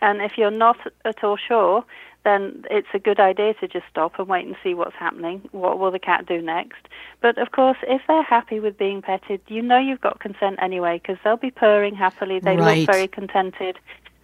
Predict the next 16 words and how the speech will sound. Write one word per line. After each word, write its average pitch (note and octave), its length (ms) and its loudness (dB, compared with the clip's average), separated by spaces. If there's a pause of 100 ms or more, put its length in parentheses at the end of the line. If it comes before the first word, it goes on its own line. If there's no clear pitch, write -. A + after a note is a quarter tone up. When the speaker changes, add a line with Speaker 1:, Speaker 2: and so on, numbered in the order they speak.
(200)
Speaker 1:
Their G#3 200 8
whiskers G#3 420 2
are G#3 100 2
relaxed, F#3+ 560 2
their G3 200 2
eyes F#3+ 260 4
are G3 80 -4
relaxed. F#3 520 0
They're G#3+ 100 0
probably A#3+ 460 -2
leaning G#3 440 0
on G#3 160 0
you G3+ 140 -4
to G#3 220 -10
some G3+ 160 0
extent. G3 500 0